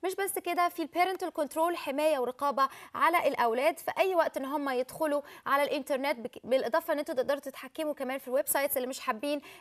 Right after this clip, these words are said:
ان اولادكم ان هم يتعرضوا ليها. فكركم مره تانية، كل اللي بيحصل على اركوس تشايلد باد بيجي مع الجهاز التشارجر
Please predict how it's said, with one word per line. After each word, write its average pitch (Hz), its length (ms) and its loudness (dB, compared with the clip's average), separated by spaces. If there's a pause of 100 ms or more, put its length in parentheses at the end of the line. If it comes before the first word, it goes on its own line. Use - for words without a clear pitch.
(100)
ان 294 100 2
اولادكم 269 480 2
ان 240 80 -4
هم 254 240 -2
يتعرضوا 233 560 0
ليها. 185 240 -2 (220)
فكركم 277 440 0
مره 240 180 0
تانية، 320 380 0
كل 381 200 -2
اللي 311 160 4
بيحصل 247 380 -2
على 226 220 0
اركوس 240 320 -2
تشايلد 220 280 0
باد 285 200 2 (280)
بيجي 285 280 -2
مع 277 300 0
الجهاز 254 580 2
التشارجر 262 760 2